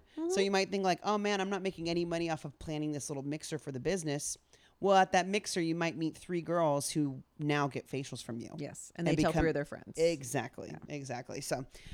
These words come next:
Speaker 1: okay, cool. That was a good one. So I
Speaker 2: Yeah.
Speaker 1: hope our girl is listening to that. Um,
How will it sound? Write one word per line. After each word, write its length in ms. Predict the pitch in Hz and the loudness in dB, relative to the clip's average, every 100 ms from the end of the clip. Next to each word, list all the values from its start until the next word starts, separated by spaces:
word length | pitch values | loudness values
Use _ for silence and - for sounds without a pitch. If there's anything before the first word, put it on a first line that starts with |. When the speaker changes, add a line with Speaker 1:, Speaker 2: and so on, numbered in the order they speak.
| - - - 185 | -16 -18 -2 0
Speaker 1:
okay, 300 | 180 170 143 | 0 -2 -4
cool. 240 | 196 170 | -6 -6
That 120 | 196 | -4
was 160 | 240 151 | -6 -6
a 40 | |
good 220 | 139 175 | -4 -4
one. 220 | 160 143 139 | -2 -6 -2
So 140 | 165 | -2
I 60 | 170 | 0
Speaker 2:
Yeah. 60 | |
Speaker 1:
hope 200 | 208 226 | 0 0
our 100 | 175 | -2
girl 280 | 151 160 151 | 0 0 0
is 120 | 131 | -2
listening 380 | 143 143 151 135 | -4 -6 -6 -6
to 100 | 135 | -4
that. 280 | 123 120 - _ - - - - | -4 -4 -8 _ -20 -20 -12 -2
Um, 520 | 156 156 147 147 | 0 2 0 -2